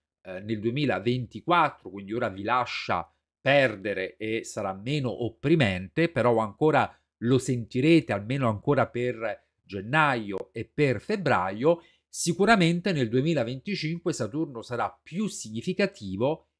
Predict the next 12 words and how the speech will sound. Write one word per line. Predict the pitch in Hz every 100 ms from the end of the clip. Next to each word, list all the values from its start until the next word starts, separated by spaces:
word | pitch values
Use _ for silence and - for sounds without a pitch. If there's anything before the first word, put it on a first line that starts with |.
| _
per | 135 120
le | 110
terze | - 220 165 - 113
decadi | 92 87 82 82 85 - _
di | 127 120 -
Gemelli, | 95 113 127 117 110 123 160 190 _ _ _
di | 101 113
Vergine, | 113 117 104 95 113 151 190 139
di | 120
Sagittario | 147 123 180 185 98 90 104 117 -
e | 95
Pesci. | - 165 107 - - 87